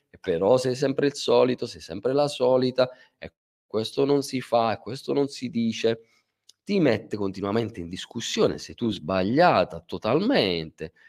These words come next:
E allora, alla lunga, come fai a sviluppare l'amor proprio?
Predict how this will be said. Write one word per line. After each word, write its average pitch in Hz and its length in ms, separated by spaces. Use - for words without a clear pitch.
E 156 120
allora, 262 560
alla 156 260
lunga, 226 600
come 262 420
fai 233 480
a 202 60
sviluppare 98 640
l'amor 90 400
proprio? 151 720